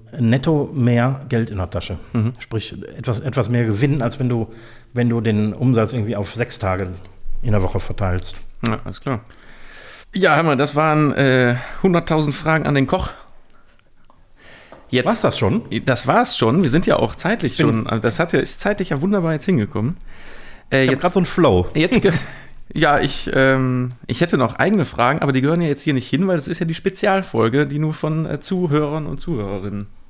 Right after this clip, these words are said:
Speaker 2: gestellt wurden. Äh, das kommt dann übernächste Woche.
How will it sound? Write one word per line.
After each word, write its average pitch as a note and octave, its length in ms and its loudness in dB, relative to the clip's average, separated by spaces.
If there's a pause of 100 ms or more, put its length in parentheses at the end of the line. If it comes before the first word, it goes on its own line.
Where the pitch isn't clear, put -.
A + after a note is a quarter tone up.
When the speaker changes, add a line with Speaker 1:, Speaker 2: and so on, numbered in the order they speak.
(140)
Speaker 2:
gestellt G#2+ 520 -2
wurden. A2 260 -2 (840)
Äh, C3 140 0
das D3+ 180 -2
kommt E3 200 -2
dann D3 200 2
übernächste G#2 600 -2
Woche. G2+ 200 -4